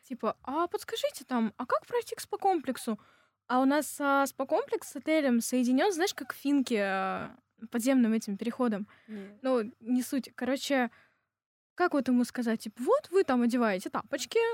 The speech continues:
Speaker 1: значит, а, спускаетесь на минус первый этаж,
Speaker 2: Боже
Speaker 1: а,
Speaker 2: правый.
Speaker 1: проходите там направо,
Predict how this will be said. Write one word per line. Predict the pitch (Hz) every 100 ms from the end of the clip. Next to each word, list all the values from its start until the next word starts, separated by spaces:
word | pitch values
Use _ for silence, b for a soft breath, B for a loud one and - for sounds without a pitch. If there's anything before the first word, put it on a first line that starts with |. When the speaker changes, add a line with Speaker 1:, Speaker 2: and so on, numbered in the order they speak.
| 381
Speaker 1:
значит, | 370 370 - - 294
а, | 277
спускаетесь | - - - 240 220 254 269
на |
минус | 247 220 -
первый | - 202 196
этаж, | 185 254 494 - -
Speaker 2:
Боже | 254
Speaker 1:
а, | 233 285 285
Speaker 2:
правый. | 269
Speaker 1:
проходите | 254 294 254 202 214
там | 190 196
направо, | 226 403 508